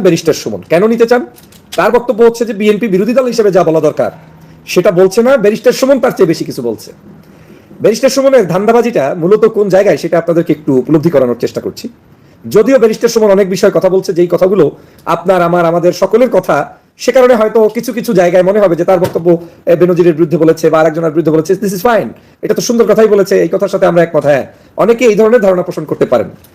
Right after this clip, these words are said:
কিন্তু এই জায়গায় যে শুভঙ্করের ফাঁকিটা কোন জায়গায়, সেটা যদি একটু উপলব্ধি করেন, তাহলে দেখবেন যে ব্যারিস্টার সুমন কথা বলে কখন এবং কাকে নিয়ে কথা বলে। যেমন বেনজিরকে নিয়ে আওয়ামী লীগেরই গ্রিন সিগন্যাল ভিতরে ভিতরে শুরু হয়েছে।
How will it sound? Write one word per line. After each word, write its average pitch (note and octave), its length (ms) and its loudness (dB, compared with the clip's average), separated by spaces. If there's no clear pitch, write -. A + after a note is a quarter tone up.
কিন্তু A#3 200 0
এই A#3+ 220 2
জায়গায় A#3 340 2
যে F#3+ 240 4
শুভঙ্করের G#3 560 0
ফাঁকিটা G#3 360 -2
কোন E3+ 180 -6
জায়গায়, B2 280 -2
সেটা F3+ 180 -4
যদি G3 180 0
একটু F#3+ 180 0
উপলব্ধি F#3+ 300 0
করেন, B2+ 220 2
তাহলে A#3+ 260 0
দেখবেন F3 300 0
যে D#3+ 80 -4
ব্যারিস্টার F#3+ 360 0
সুমন A#3 180 2
কথা A3 200 0
বলে G#3+ 200 2
কখন G#3 320 2
এবং C4 160 2
কাকে A3 220 -2
নিয়ে F3 200 -2
কথা C3+ 140 -6
বলে। G#2 180 -8
যেমন G#3+ 240 0
বেনজিরকে B3+ 460 0
নিয়ে B3 240 4
আওয়ামী G#3 260 2
লীগেরই C4+ 240 -4
গ্রিন A3 240 0
সিগন্যাল A3 360 0
ভিতরে G#3 260 2
ভিতরে F3 240 2
শুরু D3+ 220 -4
হয়েছে। A#2 300 -4